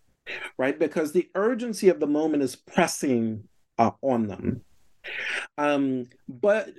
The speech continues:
they also, they, they also think that behind the urgency of that moment that's pressing on them, there are a set of ideas at work in that society that help it move in one way rather than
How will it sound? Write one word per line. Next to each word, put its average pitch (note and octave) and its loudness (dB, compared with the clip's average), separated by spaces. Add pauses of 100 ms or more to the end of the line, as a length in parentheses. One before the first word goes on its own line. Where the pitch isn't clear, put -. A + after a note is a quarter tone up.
(200)
they F#3+ 0
also, C4+ -2 (420)
they, F#3 2
they G3 0
also A3+ 2
think A#3+ -2
that F3 2
behind A#3 -2
the G3 0
urgency F#3 0
of D3 -6
that D#3 0
moment D#3+ 0
that's - 0
pressing B3+ 0
on A#2+ 2
them, G2+ -2 (320)
there F3+ 2
are F#3+ 2
a F#3 0
set A#3+ -2
of F#3+ 2 (100)
ideas D3+ 0
at D#3+ 2
work G3+ -2
in F3+ 2
that E3+ -2
society D#3+ -2 (1120)
that F#3 0
help - 0 (380)
it F#3+ 6
move F#3+ 2
in D3+ 0
one G3 2
way E3+ 2
rather D3 0
than A#2+ 2